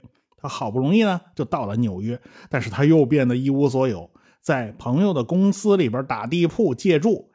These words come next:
机缘巧合之下呢，就帮人家修好了黄金价格指示系统。人家立刻就让他当了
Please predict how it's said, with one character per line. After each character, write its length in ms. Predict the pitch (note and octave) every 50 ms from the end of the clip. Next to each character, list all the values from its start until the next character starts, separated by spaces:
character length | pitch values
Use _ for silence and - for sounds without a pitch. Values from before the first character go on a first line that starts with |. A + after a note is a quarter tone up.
| _
机 140 | _ - G#3+
缘 160 | G#3 G3+ A3
巧 220 | G#3+ - - A2 G#2
合 100 | C#3+ D3
之 120 | D#3+ F#3
下 200 | F#3+ A3+ G3+ G3
呢， 180 | E3 C#3 B2 B2+
就 140 | - D3 C3
帮 260 | B2+ - F#3+ G3+ G#3
人 140 | F#3 F#3+ G3
家 100 | F#3+ D#3+
修 240 | - - A3 G3+
好 220 | F#3 - B2+ G#2 A2
了 100 | A2+ A#2 - - _ _ _
黄 320 | - - F3 F3 A3+ B3 B3
金 200 | B3+ C4 C4+ B3
价 220 | - C4+ - C#3
格 220 | B2 C#3 D3+ G3 G#3+
指 320 | G#3 - - E3 B2 A#2
示 180 | - - A#3+ F#3+
系 100 | G3+ F3+
统。 200 | C3+ A2 G2+ - _ _ _ _ _ _ _ - -
人 240 | - A#2+ G#2 A2 D3
家 200 | F3+ F#3+ D3+ A#2+
立 220 | B2+ F#3 C4 C4+ A3+
刻 200 | C3 - E3 C#3
就 80 | C3+
让 200 | C3 C3+ C3 C#3
他 120 | B2+ B2 A2+
当 260 | - E3 F3 F#3 F#3
了 260 | F#3 D3+ G#2 F#2+ F#2+